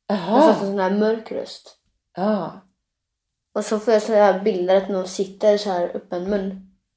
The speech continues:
Speaker 1: Mm.
Speaker 2: Och så fixar de med tänderna.
Speaker 1: Jag fixar med tänderna. Ja, men jag tänkte så här, för att jag tror att du är en person som kan läsa av alla möjliga energier, inte bara andar.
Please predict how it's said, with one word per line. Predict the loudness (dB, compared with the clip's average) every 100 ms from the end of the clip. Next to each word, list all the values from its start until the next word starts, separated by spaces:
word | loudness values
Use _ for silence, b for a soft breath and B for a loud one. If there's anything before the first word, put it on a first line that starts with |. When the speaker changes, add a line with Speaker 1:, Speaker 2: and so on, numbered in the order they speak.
| -6
Speaker 1:
Mm. | -2 -2
Speaker 2:
Och | -4
så | -6
fixar | -8 -4 -2
de | -2
med | -2
tänderna. | -6 -8 -6 -8 -10 _ -16
Speaker 1:
Jag | -12
fixar | -12 -10
med | -12 -10
tänderna. | -12 -12 -8 -2
Ja, | 0
men |
jag | 0 0
tänkte | -2 -2
så | 0
här, | 0
för | 0 0
att |
jag | 4 4 4
tror | 2 2
att | 2 0
du | -2
är | -2
en | -4
person | -4 -4 -4
som | -8
kan | -8 -2
läsa | 0 0 0 0
av | 2 2 0 -6 b b b b -6
alla | -4 -2
möjliga | -2 -4 -2 0
energier, | 2 2 0 -4 -4
inte | -4 -6
bara | -4 -4
andar. | -4 -2 2 2